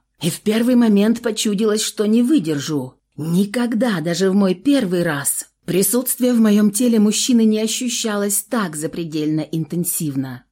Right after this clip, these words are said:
Настолько, что я почти начала вырываться,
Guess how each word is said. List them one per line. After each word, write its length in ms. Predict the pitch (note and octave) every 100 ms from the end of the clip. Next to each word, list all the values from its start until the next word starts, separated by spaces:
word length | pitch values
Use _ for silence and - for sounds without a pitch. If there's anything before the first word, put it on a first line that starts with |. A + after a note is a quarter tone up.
| _ -
Настолько, 760 | D3+ E3 - - B3 A#3+ G#3+
что 180 | G#3+ -
я 180 | G3 A3
почти 380 | G#3 G#3 - A#3
начала 400 | G#3 G#3+ G#3 G3+
вырываться, 880 | A3 A3+ A3+ A#3 E3 - D3+ C3